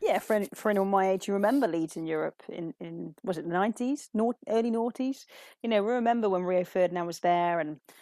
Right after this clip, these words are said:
um, remember Mark Viduka and Alan Smith and, and those European nights that Leeds used to have. They were amazing for the club. I think in terms of progression, one of the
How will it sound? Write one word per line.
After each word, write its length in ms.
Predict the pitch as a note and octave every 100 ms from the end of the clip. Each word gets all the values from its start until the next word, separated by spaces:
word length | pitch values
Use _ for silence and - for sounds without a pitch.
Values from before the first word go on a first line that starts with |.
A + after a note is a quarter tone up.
| _ _ -
um, 260 | F3 D#3+ D#3+
remember 240 | F#3 F3
Mark 300 | F#3 F3+ -
Viduka 680 | F3+ - F3+ F#3 - F3 E3+
and 100 | E3+
Alan 240 | F3 F3+ F3
Smith 580 | - F#3 F3 F3+ E3 E3+
and, 180 | E3 -
and 160 | F3 E3+
those 240 | F#3 -
European 400 | G3+ F#3+ G3+ G3
nights 260 | G3 F#3+ -
that 220 | G3 - _ _ -
Leeds 340 | G3+ G#3 -
used 220 | A3 -
to 80 | G#3+
have. 340 | F3+ C#4 - -
They 140 | F3+
were 260 | F3+ F#3 F#3+ - -
amazing 440 | - F3 B3 A#3 F3+
for 100 | F3
the 80 |
club. 280 | - D3+ C#3
I 60 | E3
think 240 | G3+ A#3+ - - - - - - - _ -
in 100 | A#3
terms 360 | C4+ B3 G#3
of 60 | G#3
progression, 760 | G3 G3+ A#3+ - F3 D#3+ E3+
one 120 | F#3 F3+
of 100 |
the 120 | F3